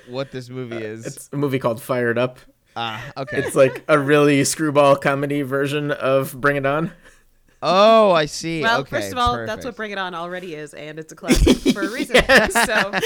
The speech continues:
Speaker 2: And they, they also, like, love that movie in Fired Up. It's amazing. <laughs>
Speaker 3: Uh, 'cause it's great.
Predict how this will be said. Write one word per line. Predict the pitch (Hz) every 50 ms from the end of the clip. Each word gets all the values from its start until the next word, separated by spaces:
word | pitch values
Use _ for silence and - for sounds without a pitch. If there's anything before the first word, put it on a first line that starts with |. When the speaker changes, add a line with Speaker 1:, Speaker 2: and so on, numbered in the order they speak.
| - 523 - -
Speaker 2:
And | - - 220 202 175 - 233 214 - - - - - - - - 392 - 233 -
they, | 190 202 208 - 214 190
they | - 185 208 196
also, | 175 185 208 214 - - 208 185 175 175 165 160
like, | 160 160 156 151 156 - -
love | 143 139 143 147 156 143 139
that | 147 147 147 131 127
movie | 135 139 135 127 131 131 127 131 131 -
in | - 143 143 139 139 143
Fired | - - 139 139 135 131 127
Up. | 131 127 123 - -
It's | - -
amazing. | 135 131 - - - 131 - - _ - - - _ 254 -
<laughs> | - - - - - - - -
Speaker 3:
Uh, | 208 226 220 220
'cause | 214 - 277 254 320
it's | 311 - 440 480 -
great. | 220 285 427 427 359 - -